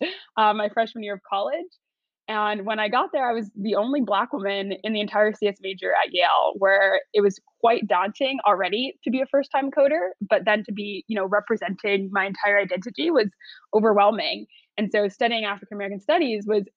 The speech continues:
critical, uh, to me getting in touch with myself, loving myself, and also just feeling validated and learning about my own history while in these classes that were the exact opposite of that.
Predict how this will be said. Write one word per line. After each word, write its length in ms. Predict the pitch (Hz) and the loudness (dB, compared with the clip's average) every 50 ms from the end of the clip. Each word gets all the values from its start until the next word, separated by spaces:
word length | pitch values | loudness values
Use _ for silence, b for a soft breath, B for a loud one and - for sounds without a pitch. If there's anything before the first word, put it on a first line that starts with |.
| _ - | _ -20
critical, 880 | - - - 262 262 277 302 302 294 - - 190 - - - - 247 _ b b b _ _ - | -14 -8 -2 0 2 2 2 2 0 0 0 0 0 0 -2 -6 -8 _ b b b _ _ 0
uh, 320 | 208 208 202 196 196 185 - - | 2 2 2 2 0 -2 -4 -6
to 80 | - 233 | -8 -6
me 180 | 220 220 220 | -4 -4 -2
getting 260 | 196 214 220 208 202 196 | 0 0 0 0 0 -2
in 80 | 196 | -4
touch 200 | - - 226 220 | -4 -4 -4 -4
with 100 | 247 247 | -4 -4
myself, 440 | 240 202 190 190 - 180 185 185 185 - | -6 -6 -6 -6 -4 -4 -2 -4 -4 -2
loving 320 | 196 208 214 214 226 226 | 0 0 2 0 0 -2
myself, 440 | 202 185 185 185 - 175 180 185 190 | -4 -6 -6 -6 -4 -4 -4 -4 -6
and 100 | - 190 | -8 -8
also 260 | 190 190 190 - 202 190 | -10 -10 -8 -8 -10 -10
just 200 | 185 196 - _ - | -10 -12 -14 _ -2
feeling 340 | 214 214 214 214 208 196 185 - _ _ _ - | 0 2 2 2 2 0 -4 -8 _ _ _ 2
validated 540 | 208 180 190 202 202 196 196 190 196 190 196 | 4 6 6 6 6 4 4 2 2 2 2
and 140 | 196 190 | 0 -2
learning 260 | 196 196 196 190 185 185 | -2 -2 -2 -2 -2 0
about 180 | 170 170 - | -2 -2 -2
my 140 | 185 185 180 | -2 -2 -2
own 80 | 185 - - | -2 -2 -4
history 540 | - 196 - - 202 196 170 170 175 190 - _ _ _ _ _ | -4 -6 -4 -2 -2 0 2 2 0 -2 -4 _ _ _ _ _
while 200 | - 208 202 196 | 2 4 4 4
in 120 | 214 202 202 | 4 2 0
these 160 | 202 196 - | -2 -4 -4
classes 460 | - - 208 190 196 196 - 208 196 | -2 0 2 2 2 2 0 -2 0
that 160 | 208 190 - | 0 0 0
were 100 | - 196 | 0 -2
the 140 | 190 190 185 | 0 0 -2
exact 320 | 175 - - 175 180 - - 165 | -2 -4 -6 -6 -6 -6 -8 -8
opposite 300 | 175 190 - - - - - - - _ _ - | -8 -8 -10 -16 -20 -18 -16 -16 -18 _ _ -12
of 80 | 190 - | -10 -8
that. 240 | - - 175 - | -6 -4 -4 -6